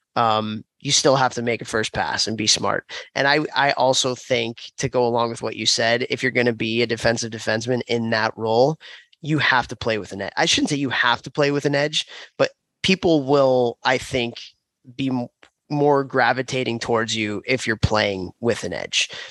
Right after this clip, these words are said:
because you don't see that as much anymore. And, and scouts drool over people that play with an edge and are hard to play against, like you said.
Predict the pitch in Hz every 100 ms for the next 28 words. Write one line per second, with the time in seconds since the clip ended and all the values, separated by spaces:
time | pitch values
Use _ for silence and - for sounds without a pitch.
0 | - 139 143 123 147 139 - - 131 127
1 | 135 139 139 127 139 139 - - 139 139
2 | 135 135 156 - - 127 120 117 113 -
3 | 120 123 - 123 123 123 127 127 123 -
4 | 131 131 139 123 120 - 120 120 123 113
5 | 110 117 135 117 110 120 117 - 110 113
6 | 123 131 117 123 117 - 113 131